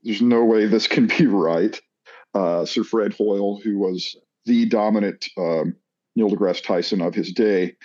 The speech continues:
um, Sir Fred Hoyle, I mean, knighted for his contributions to science,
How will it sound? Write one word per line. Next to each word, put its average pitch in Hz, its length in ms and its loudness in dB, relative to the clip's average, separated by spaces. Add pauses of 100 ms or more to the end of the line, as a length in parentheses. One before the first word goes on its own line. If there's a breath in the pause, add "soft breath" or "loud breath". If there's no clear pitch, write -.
(320 loud breath)
um, 92 420 -6 (220)
Sir 143 260 0
Fred 104 280 0
Hoyle, 85 400 0
I - 20 -2
mean, 92 160 0
knighted 107 340 0
for 104 140 -4
his 90 140 -6
contributions 90 640 -6
to - 80 -12
science, - 640 -6